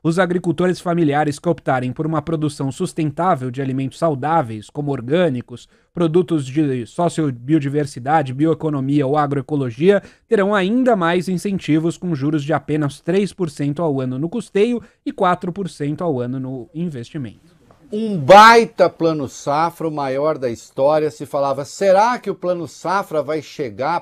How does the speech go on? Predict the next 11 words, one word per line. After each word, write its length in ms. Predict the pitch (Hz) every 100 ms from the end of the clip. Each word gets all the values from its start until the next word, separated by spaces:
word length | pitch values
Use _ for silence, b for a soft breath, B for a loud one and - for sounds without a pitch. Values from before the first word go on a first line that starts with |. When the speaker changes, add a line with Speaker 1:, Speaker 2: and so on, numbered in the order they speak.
| -
Speaker 2:
perto 380 | 143 165 - 131
de 80 |
quatrocentos 760 | 127 143 139 123 - 160 143 110
bilhões?" 640 | 110 120 107 160 165 135
Tá 220 | - 131 156
em 80 |
quatrocentos 840 | 147 165 165 156 127 - 180 160 143
e 60 | 147
cinquenta 500 | 156 135 151 151 143
bilhões 840 | 123 123 233 196 165 170 165 -
quase, 400 | 135 139 135